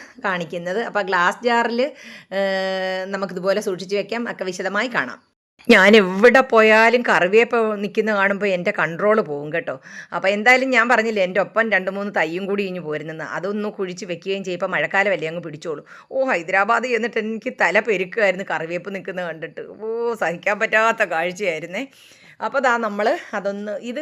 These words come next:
കഴുകരുത് കേട്ടോ, വെള്ളം ഒഴിച്ച് കഴുകാതെ, ഏ, നല്ലതുപോലെ ഒന്ന് തുടച്ചെടുക്കുക. ഏ, ഈ എന്താ പറയുന്നത്, പൂച്ചി, പൂച്ചി <laughs> അതുപോലെ തന്നെ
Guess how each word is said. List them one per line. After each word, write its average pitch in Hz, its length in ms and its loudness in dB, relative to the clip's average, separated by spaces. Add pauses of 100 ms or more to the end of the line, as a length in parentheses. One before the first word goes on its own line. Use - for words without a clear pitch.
(100)
കഴുകരുത് 247 540 -2
കേട്ടോ, 165 220 -8
വെള്ളം 226 340 -2
ഒഴിച്ച് 214 240 -6
കഴുകാതെ, 175 580 -6 (440)
ഏ, 190 80 -12 (180)
നല്ലതുപോലെ 208 800 -6
ഒന്ന് 202 140 -8
തുടച്ചെടുക്കുക. 202 720 -4 (380)
ഏ, 202 100 -10 (300)
ഈ 208 120 -10 (360)
എന്താ 202 220 -6
പറയുന്നത്, 175 400 -8 (100)
പൂച്ചി, 220 500 -8 (300)
പൂച്ചി 226 480 -4
<laughs> 247 420 0
അതുപോലെ 214 440 2
തന്നെ 208 280 0